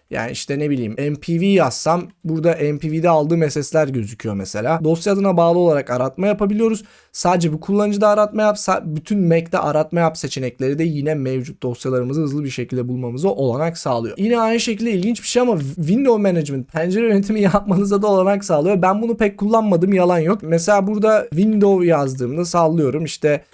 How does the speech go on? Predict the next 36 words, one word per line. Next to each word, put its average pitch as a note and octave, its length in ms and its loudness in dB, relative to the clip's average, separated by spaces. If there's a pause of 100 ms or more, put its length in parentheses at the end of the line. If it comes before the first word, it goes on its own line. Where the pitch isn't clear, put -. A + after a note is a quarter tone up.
(100)
second, E3+ 400 0
fourth E3 420 0
diyebiliyorsun. A#2+ 680 -4
Bu C3+ 180 -4
pencereyi, C3 680 -2 (180)
e, A#2+ 340 -8
boyutlandırabiliyor. B2 960 -4 (460)
E, A2+ 280 -2
ne C#3 120 -4
bileyim B2 200 -2
first E3 380 -2
third B2 280 -4
diyebiliyorsun. G#2+ 640 -6
Half D#3 640 -2
diyelim G#2 360 -4
bir. C3+ 240 -4
Bottom C#3+ 320 -4
half. - 460 -8 (240)
E, A#2+ 100 -8
aynı B2+ 500 -6
şekilde B2 380 -6
half B2 380 -4
dediğimde B2 480 -2 (280)
right D#3 320 0
half C#3 320 -4
diyebilirim. C3 480 -2 (100)
Sonra C#3+ 360 -4
diyelim D3 240 -2
burada D3+ 220 0
başka D3 300 -4
bir D3 60 -8
şey D#3+ 140 -2
alalım. C3 520 -2
Left D3+ 280 -4
half - 560 -6
diyebilirim. A#2 520 -4